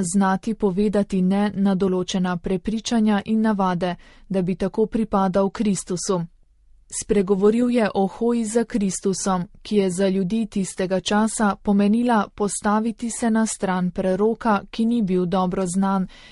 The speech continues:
ki je bil zavrnjen strani državnih voditeljev in kritiziran strani mnogih nasprotnikov. Pomenilo je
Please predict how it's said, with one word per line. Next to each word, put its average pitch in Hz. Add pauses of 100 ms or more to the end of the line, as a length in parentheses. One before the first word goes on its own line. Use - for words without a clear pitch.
(180)
ki -
je 202
bil 196
zavrnjen 208
strani 190
državnih 196
voditeljev 202 (320)
in 208
kritiziran 226
strani 233
mnogih 214
nasprotnikov. 180 (920)
Pomenilo 214
je 220